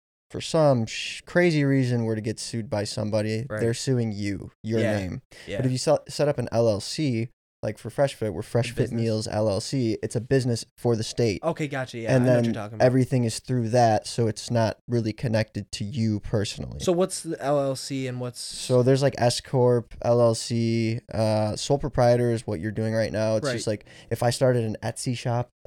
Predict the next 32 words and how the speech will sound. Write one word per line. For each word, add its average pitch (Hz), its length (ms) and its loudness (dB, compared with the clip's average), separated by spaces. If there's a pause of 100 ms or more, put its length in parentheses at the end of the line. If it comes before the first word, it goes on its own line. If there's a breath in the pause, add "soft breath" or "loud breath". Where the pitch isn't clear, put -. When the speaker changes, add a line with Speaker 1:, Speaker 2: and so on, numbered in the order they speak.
(220)
Speaker 1:
then 113 260 0
I'm 110 160 0
just 117 180 -10
a 113 40 -10
sole 107 240 -8
proprietor, - 560 -6
right? - 160 -6
Like, 104 160 -8
you 107 80 -8
can 113 160 -6
just 104 200 -8 (120)
do 113 100 -2
Speaker 2:
Sell 117 120 0
Speaker 1:
that. 107 180 2
Speaker 2:
whatever. 113 320 -4 (160)
Speaker 1:
Yeah. 101 260 4 (300 soft breath)
And 123 180 2
then, 117 220 4
um, 95 360 -4 (140)
but 110 200 8
L 135 200 6
L 139 100 8
C 127 180 -4
is 117 100 -2
what 113 140 0
I 107 100 2
would 101 80 -2
recommend 107 320 -6
for - 100 -14
you. 104 360 -4 (220)
Speaker 2:
Okay. 87 180 -6
Speaker 1:
Um, - 300 -12